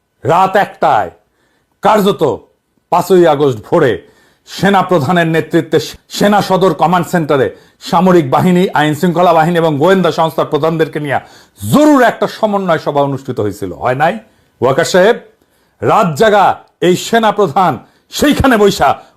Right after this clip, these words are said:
কঠোর হস্তে লং মার্চ টু ঢাকা দমনের বিস্তারিত পরিকল্পনা প্রণয়নের কাজটা সম্পন্ন করছিলেন। ওয়াকার সাহেব, মিছা কথা বলবেন না, আল্লাহর নামে কসম কইরা বলেন, এই কাজ আপনি করছিলেন কিনা?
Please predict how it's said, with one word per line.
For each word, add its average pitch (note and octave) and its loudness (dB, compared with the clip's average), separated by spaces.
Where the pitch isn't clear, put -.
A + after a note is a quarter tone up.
কঠোর A3+ 2
হস্তে G3 0
লং G#3 2
মার্চ G3 0
টু G3+ 0
ঢাকা F#3+ 0
দমনের E3 2
বিস্তারিত G3+ 2
পরিকল্পনা F3 0
প্রণয়নের D3+ -2
কাজটা C#3 -2
সম্পন্ন D#3 0
করছিলেন। A#2+ 0
ওয়াকার C#3+ 0
সাহেব, B2 2
মিছা A#3 2
কথা F#3+ 0
বলবেন D3+ 0
না, A#2 -2
আল্লাহর G#3+ 2
নামে F3 0
কসম E3+ -6
কইরা C#3 2
বলেন, A2+ -2
এই E3+ 4
কাজ F#3+ 2
আপনি C#3+ -10
করছিলেন A#2 -8
কিনা? D#2+ -20